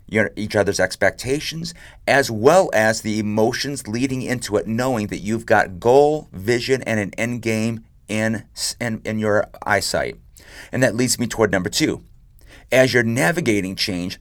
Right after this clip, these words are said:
start checking in. Where number one, you're getting prepared. Two, you should be checking in. Because when it comes to change,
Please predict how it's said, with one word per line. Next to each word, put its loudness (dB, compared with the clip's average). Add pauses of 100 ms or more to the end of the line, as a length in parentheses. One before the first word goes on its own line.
start 2
checking -2
in. -8 (960)
Where 4
number 4
one, 4
you're 0
getting -2
prepared. 2 (160)
Two, 0
you -4
should 2
be -2
checking -4
in. -4 (600)
Because 2 (140)
when 4
it -2
comes -4
to -4
change, -4